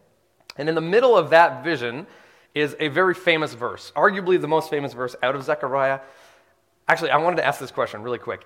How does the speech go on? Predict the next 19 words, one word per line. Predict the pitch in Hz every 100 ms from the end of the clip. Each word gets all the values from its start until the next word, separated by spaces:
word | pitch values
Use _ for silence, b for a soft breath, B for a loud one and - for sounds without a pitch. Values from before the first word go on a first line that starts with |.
| -
If | 175
I | 202 226
had, | 202 180 170
like, | 151 -
twenty | - 170 156
bucks | 127 95 123
and | 120
I |
said, | - 123
"Could | - 123
you | 127 196
quote | 196 - 156 113 107 - b b _
any | 170 208 214
verse | 151 135 95
from | - 127
the |
book | 117 139 139
of | 120
Zechariah?" | 127 120 113 104 92